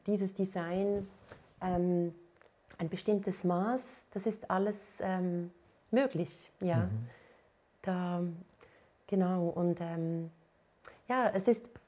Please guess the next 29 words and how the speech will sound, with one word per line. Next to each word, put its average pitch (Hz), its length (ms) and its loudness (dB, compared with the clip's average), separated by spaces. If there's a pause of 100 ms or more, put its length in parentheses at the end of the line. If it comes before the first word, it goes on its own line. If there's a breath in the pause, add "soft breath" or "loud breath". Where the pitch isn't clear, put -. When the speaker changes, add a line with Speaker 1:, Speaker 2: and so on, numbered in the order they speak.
(140)
Speaker 1:
eigentlich 277 540 4
egal, 202 360 2
ob 254 100 -2
man 214 140 2
mit 185 160 2
Privaten 175 580 -2
arbeitet 240 420 -4
oder 180 260 -4
öffentlichen, 240 680 -4
ähm, 220 520 -6 (260)
in 202 180 -2
öffentlichen 233 440 -2
Bereichen, 233 720 -2 (720)
mit 180 220 -2
Architekten 185 680 -6
und, 202 180 -2
und, 196 120 -2
und. 202 180 -2 (760 loud breath)
Es - 140 -14
geht 247 160 4
eigentlich 214 220 4
immer 165 160 2
ums 165 220 0
Gleiche. 160 600 -4 (160)
Es 180 140 -10
geht - 240 -8
ja 190 120 -2
eigentlich 190 320 2
darum, 208 760 4